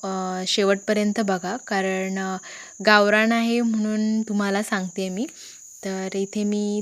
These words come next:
तेलामध्ये, तेल छान तापलेलं आहे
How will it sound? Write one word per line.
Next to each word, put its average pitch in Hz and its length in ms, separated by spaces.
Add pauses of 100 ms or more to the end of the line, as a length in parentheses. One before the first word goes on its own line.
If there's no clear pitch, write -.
तेलामध्ये, 196 600
तेल 196 320 (100)
छान 202 280
तापलेलं 202 500
आहे 196 260